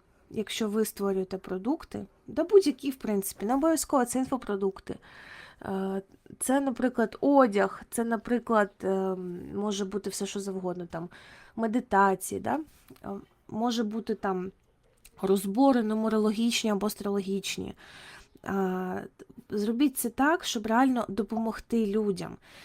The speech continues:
Тоді це, е, це, і коли допомагає людям,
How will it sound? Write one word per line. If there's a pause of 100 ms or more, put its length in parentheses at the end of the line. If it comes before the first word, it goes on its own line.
(120)
Тоді
це,
е, (720)
це,
і (120)
коли
допомагає
людям,